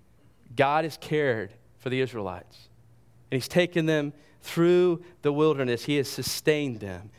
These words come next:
and guided them. And then look at verse nineteen. So that's four declarations he shares already. In verse nineteen, it says, "When he had destroyed seven nations in the land of Canaan, he distributed their land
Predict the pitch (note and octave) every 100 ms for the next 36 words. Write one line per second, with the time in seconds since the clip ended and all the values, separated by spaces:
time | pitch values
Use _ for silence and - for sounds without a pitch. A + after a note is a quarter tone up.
0 | - A2+ G#2+ A#2 A2+ G#2+ - F2+ - _
1 | _ _ _ _ _ _ - A2 C3 D3
2 | D#3 A2+ C#3+ - - - _ B2+ B2+ A2
3 | - C#3+ A2+ G2+ A#2+ - - E3 D#3 D3+
4 | - C3+ C#3+ C3+ A#2 C3+ - C#3+ C#3 B2
5 | A#2 A#2+ C#3+ B2 A2+ D3 D3 D3+ B2+ E3+
6 | D#3 C3+ D#3 - - - D#3+ D#3 G3+ D3
7 | D3+ - - G3 F3 - - G3+ G#3 G3
8 | G3 G#3 - D3+ C#3 C#3+ D3+ F3+ D#3+ -
9 | F#3+ F#3 D3+ - - - F#3+ G#3 D#3+ -
10 | - - G#3+ G#3+ G#3+ G#3+ E3+ F#3+ F#3 F#3+
11 | F3 C3 B2+